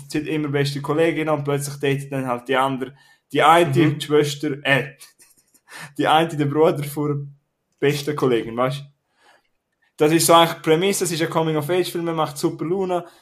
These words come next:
Speaker 1: ist so in einer Range eben mit Easy A, obwohl es eben eigentlich ganz andere Filme sind.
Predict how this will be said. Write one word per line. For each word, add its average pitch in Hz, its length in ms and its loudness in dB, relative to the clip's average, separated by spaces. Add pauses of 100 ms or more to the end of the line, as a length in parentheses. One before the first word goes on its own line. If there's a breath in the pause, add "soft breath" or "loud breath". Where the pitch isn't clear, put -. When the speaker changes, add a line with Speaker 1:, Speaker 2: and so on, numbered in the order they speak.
(880 loud breath)
Speaker 1:
ist 160 200 -2
so 175 120 2
in 170 120 -2
einer 175 380 0
Range 165 280 -2
eben 160 240 -8
mit 156 200 -6
Easy 160 320 -6
A, 180 200 -2
obwohl 160 220 0
es 156 100 -8
eben 143 140 -12
eigentlich 147 440 -4
ganz 147 260 -6
andere 143 280 -4
Filme 180 320 -6
sind. 170 380 -14